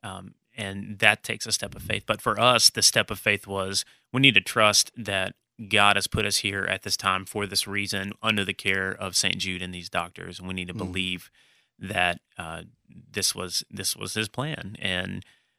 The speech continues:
Speaker 1: that was a, a, a hard step for us to take, but one we knew that God was, was leading us to.
Speaker 2: And not that there's, the surgery happened. The surgery went, uh, out flawless.
Speaker 1: Mm-hmm.
Speaker 2: Um, and then the doctor came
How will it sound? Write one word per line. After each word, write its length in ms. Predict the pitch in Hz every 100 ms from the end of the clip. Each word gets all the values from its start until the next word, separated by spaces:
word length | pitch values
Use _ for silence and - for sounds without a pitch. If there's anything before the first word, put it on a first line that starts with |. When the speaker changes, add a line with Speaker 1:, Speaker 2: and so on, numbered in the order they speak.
| _
Speaker 1:
that 260 | 95 98 98
was 180 | 98
a, 160 | 98 98 -
a, 240 | 92 - -
a 20 | -
hard 220 | 101 104
step 240 | - 101
for 100 | -
us 100 | 120
to 80 | 98
take, 280 | - 101 98
but 140 | 95 92
one 200 | 98 92
we 100 | 92
knew 200 | 92 87
that 160 | 87
God 300 | - 80 87
was, 240 | 85 85 - -
was 140 | - - -
leading 320 | 104 95 90
us 100 | 87 -
to. 160 | 107 - _ -
Speaker 2:
And 300 | 123 113 110 _ _
not 300 | 117 110 107
that 160 | 107 -
there's, 360 | 107 104 - -
the 120 | 104
surgery 640 | - 120 117 104 101 98 - _ _
happened. 520 | - 104 98 92 87
The 80 | 95
surgery 400 | 101 110 107 104
went, 300 | 101 101 101 -
uh, 180 | 98 98
out 200 | 95 -
flawless. 640 | - 107 87 78 80 - - -
Speaker 1:
Mm-hmm. 260 | 90 92
Speaker 2:
Um, 260 | 104 98 98
and 200 | 110 107
then 240 | 113 117 113
the 80 | 110
doctor 380 | 107 107 -
came 460 | 110 110 104 104 107